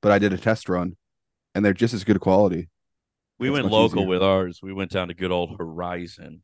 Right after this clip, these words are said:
Speaker 2: I threw a big old nickel on the table. I'm like,
Speaker 1: Yeah, my
Speaker 2: "I need
Speaker 1: first merch drop
Speaker 2: twenty-five shirts."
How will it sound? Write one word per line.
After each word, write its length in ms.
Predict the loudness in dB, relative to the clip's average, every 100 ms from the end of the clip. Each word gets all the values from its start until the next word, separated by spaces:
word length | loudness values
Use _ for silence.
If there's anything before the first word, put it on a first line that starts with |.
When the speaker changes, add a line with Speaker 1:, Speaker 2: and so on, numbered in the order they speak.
| _
Speaker 2:
I 160 | -18 -18 _
threw 160 | -12 -12
a 40 |
big 260 | -10 -12 -8
old 180 | -10 -10
nickel 300 | -14 -12 -12
on 100 | -12
the 100 | -16
table. 420 | -18 -20 -20 -20 -20
I'm 100 | -20
like, 160 | -20 _ _ 0
Speaker 1:
Yeah, 80 |
my 80 | 2
Speaker 2:
"I 40 | 2
need 80 |
Speaker 1:
first 260 | 4 2 2
merch 300 | 0 0 0
drop 280 | 2 2 2
Speaker 2:
twenty-five 200 | -4 -10
shirts." 720 | -12 -10 -12 -16 -20 -20